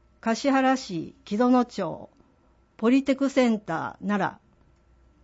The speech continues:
対象、受講後、再就職を希望する人。定員、一、キャドエヌシー技術科五名程度。二、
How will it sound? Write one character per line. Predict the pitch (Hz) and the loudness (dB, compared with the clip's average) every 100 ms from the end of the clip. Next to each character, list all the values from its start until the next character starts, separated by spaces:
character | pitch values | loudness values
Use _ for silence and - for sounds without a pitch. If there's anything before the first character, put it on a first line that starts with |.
| _ - | _ -6
対 | 220 262 | 2 2
象、 | 254 254 226 214 - - - - - - _ - | 2 0 0 0 -2 -12 -20 -20 -20 -20 _ -12
受 | 180 208 | -8 2
講 | 269 262 254 | 6 8 6
後、 | 233 220 - - _ | 4 2 -2 -20 _
再 | - 254 262 | -6 2 2
就 | 269 294 240 | 2 0 0
職 | - 175 185 | -2 -6 -4
を | 254 | -4
希 | 277 175 | -2 -4
望 | 180 170 | -4 -6
す | 170 | -8
る | 165 | -10
人。 | - - 151 - _ _ _ _ _ _ _ _ _ _ _ - | -10 -10 -10 -12 _ _ _ _ _ _ _ _ _ _ _ 0
定 | 247 247 240 | 4 6 4
員、 | 226 208 202 _ _ _ _ _ _ _ _ - | 2 0 -4 _ _ _ _ _ _ _ _ -6
一、 | 226 220 - 156 - _ _ _ _ _ _ _ _ | -6 -6 -10 -12 -14 _ _ _ _ _ _ _ _
キ | - | 0
ャ | 269 | 2
ド | 226 | 2
エ | 185 233 | 2 4
ヌ | 247 | 2
シ | - 240 220 | 2 -2 -2
ー | |
技 | 170 214 | -2 -4
術 | 220 208 196 | -6 -8 -10
科 | 165 127 - _ _ _ - | -8 -10 -12 _ _ _ -4
五 | 196 | 2
名 | 240 247 240 | 4 4 2
程 | 214 202 165 | 2 2 0
度。 | 143 107 _ _ _ _ _ _ _ _ 196 | -6 -14 _ _ _ _ _ _ _ _ -2
二、 | 214 226 | 0 0